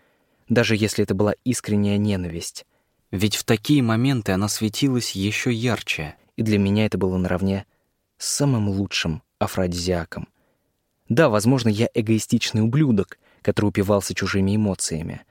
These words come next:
чтобы облегчить свою боль, но мне были неизвестны другие чувства. Простое прикосновение ее руки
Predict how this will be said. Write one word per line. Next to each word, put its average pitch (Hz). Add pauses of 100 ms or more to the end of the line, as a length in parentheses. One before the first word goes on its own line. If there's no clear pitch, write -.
(140)
чтобы 101
облегчить 98
свою 104
боль, 101 (440)
но 98
мне 120
были 127 (320)
неизвестны 117
другие 87
чувства. - (800)
Простое 120
прикосновение 104
ее 92
руки 123